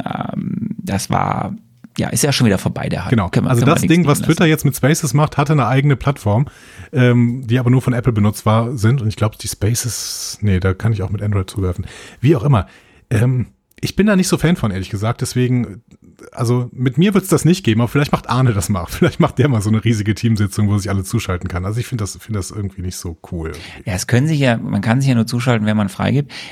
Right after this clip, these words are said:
Speaker 1: Ähm, ich sag mal so, ich glaube, wir haben selber, ihr habt das beim Discovery Panel ja schon ein paar Mal gemacht, so Live-Sachen.
Speaker 2: Mhm.
Speaker 1: Ähm,
Speaker 2: Aber nicht so mit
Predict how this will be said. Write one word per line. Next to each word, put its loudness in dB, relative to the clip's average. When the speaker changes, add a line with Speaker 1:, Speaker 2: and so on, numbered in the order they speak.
Speaker 1:
Ähm, 2
ich -2
sag 2
mal 4
so, 2
ich -4
glaube, 0
wir -2
haben 2
selber, 2
ihr -2
habt -2
das 0
beim 2
Discovery 0
Panel 0
ja 0
schon -4
ein -10
paar -2
Mal 0
gemacht, -2
so -2
Live-Sachen. 0
Speaker 2:
Mhm. 4
Speaker 1:
Ähm, 4
Speaker 2:
Aber 4
nicht 2
so 2
mit 2